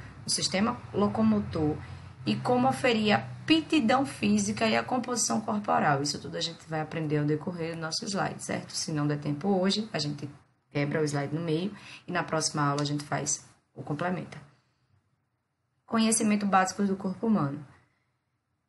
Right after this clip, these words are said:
Gente, vou lembrar, ressaltar uma coisa pra vocês. Vocês não vão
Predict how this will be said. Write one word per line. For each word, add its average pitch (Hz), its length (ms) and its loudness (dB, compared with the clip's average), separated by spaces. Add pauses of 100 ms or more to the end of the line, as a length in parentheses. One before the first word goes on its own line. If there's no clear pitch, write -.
(420)
Gente, 143 360 0 (420)
vou 143 160 -4
lembrar, 143 460 2 (120)
ressaltar 156 440 -2
uma 143 100 2
coisa 147 180 -4
pra 151 120 0
vocês. 151 400 -2
Vocês - 400 -4
não 151 160 -2
vão 147 380 0